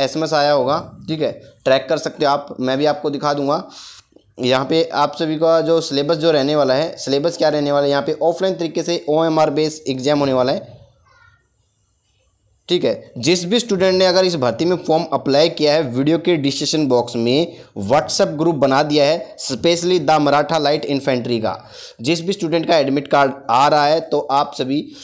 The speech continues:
इस ग्रुप में जरूर ज्वाइन कीजिए दोस्तों। अगर आपने फॉर्म अप्लाई किया तो जरूर ज्वाइन कीजिएगा।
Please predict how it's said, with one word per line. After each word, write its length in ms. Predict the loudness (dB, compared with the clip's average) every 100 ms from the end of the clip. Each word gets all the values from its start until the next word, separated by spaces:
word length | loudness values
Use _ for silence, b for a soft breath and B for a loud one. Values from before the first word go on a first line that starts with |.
| B -4
इस 160 | -2 0
ग्रुप 240 | -2 -2 0
में 240 | -2 -2
जरूर 280 | -2 0 0
ज्वाइन 260 | 0 0
कीजिए 300 | 0 -2 -2
दोस्तों। 260 | -4 -2 0
अगर 140 | 2
आपने 260 | 0 0 -4
फॉर्म 260 | 0 0 2
अप्लाई 280 | 2 0
किया 140 | 0 -2
तो 160 | -2
जरूर 320 | -2 0 0 -2
ज्वाइन 400 | -2 -2 -2 -4
कीजिएगा। 640 | -4 -4 -4 -2 -2 -4